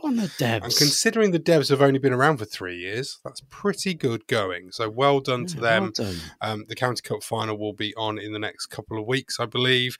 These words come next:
Speaker 2: There is
Speaker 1: Mm.
Speaker 2: another game straight up for N T F C women. It's on
Speaker 1: Mm.
Speaker 2: Thursday night.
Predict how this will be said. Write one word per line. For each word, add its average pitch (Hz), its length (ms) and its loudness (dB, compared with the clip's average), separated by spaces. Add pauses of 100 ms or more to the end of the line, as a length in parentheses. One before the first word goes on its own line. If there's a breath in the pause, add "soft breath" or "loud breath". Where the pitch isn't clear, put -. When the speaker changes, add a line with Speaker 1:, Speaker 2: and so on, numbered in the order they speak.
(300 loud breath)
Speaker 2:
There 139 260 10
is 151 360 8
Speaker 1:
Mm. - 40 0
Speaker 2:
another 143 260 6
game 127 400 4
straight 147 720 4
up 127 200 2
for 117 260 -4
N 113 100 -2
T 113 140 -6
F 110 80 -4
C 113 180 -4
women. 107 300 -2
It's 101 160 -8
on 110 80 -4
Speaker 1:
Mm. 107 60 -16 (140)
Speaker 2:
Thursday 156 420 8
night. 117 500 0